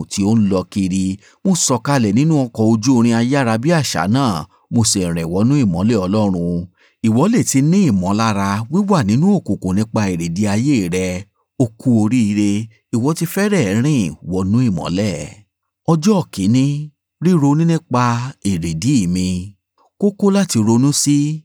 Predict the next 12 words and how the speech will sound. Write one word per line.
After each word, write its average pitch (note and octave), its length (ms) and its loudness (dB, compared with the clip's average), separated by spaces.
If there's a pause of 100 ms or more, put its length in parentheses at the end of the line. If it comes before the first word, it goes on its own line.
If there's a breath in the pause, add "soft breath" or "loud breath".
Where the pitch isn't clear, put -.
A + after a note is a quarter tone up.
(280)
kì A2+ 100 -2
í A2+ 80 2
ṣe C3 220 -2
nípa C3 380 -2 (140)
mi. G2 220 0 (600)
Ẹsẹ̀ - 300 -2
láti A#2 300 -2
rántí, B2 460 0 (580)
ohun E3 200 2
gbogbo D#3+ 300 0
bẹ̀rẹ̀ C#3 540 0
nínú A#2+ 280 0